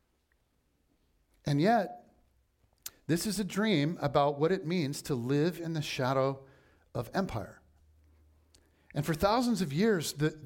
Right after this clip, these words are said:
the people of God, whether Jewish, Jews at first or Christians later on, have navigated this. They've navigated it inside various empires.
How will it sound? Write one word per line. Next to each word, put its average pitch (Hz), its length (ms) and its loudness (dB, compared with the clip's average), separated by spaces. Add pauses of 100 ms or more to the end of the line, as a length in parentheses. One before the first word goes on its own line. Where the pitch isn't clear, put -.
the 156 80 -2
people 202 380 -2
of 131 100 -6
God, 147 440 0 (500)
whether 147 300 2
Jewish, 180 600 -2
Jews 165 300 -2
at 156 100 -6
first 175 420 -2
or 139 60 -6
Christians 185 440 -6
later 151 260 0
on, 151 220 2 (200)
have 156 160 -4
navigated 143 580 -2
this. - 300 -16 (680)
They've 156 180 2
navigated 165 580 2
it 156 100 0
inside 156 400 0
various 165 400 2
empires. 151 580 -2